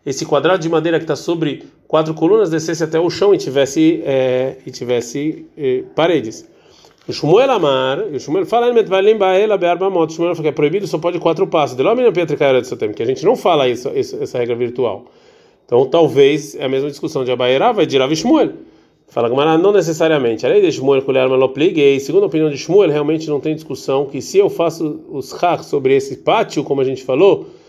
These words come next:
né? Então realmente ela tá inválida pra suká. E o Abai, ele valida essa suká porque, é, realmente ele concorda com o Shmuel e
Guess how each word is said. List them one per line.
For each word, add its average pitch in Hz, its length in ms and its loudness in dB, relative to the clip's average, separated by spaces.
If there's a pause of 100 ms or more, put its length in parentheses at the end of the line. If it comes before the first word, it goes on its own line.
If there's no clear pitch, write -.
(360)
né? 151 280 -2 (320)
Então 131 200 2
realmente 156 360 2
ela 165 100 2
tá 165 120 0
inválida 147 360 0
pra 156 140 -4
suká. 139 520 -4 (380)
E 123 80 -6
o 117 60 2
Abai, 160 360 4
ele 180 260 4
valida 147 340 -2
essa 156 400 -6
suká 202 460 -4
porque, 156 640 -2
é, 131 180 0
realmente 185 480 2
ele 170 80 -2
concorda 175 460 0
com 180 120 -2
o 165 60 2
Shmuel 147 580 0 (560)
e 202 360 0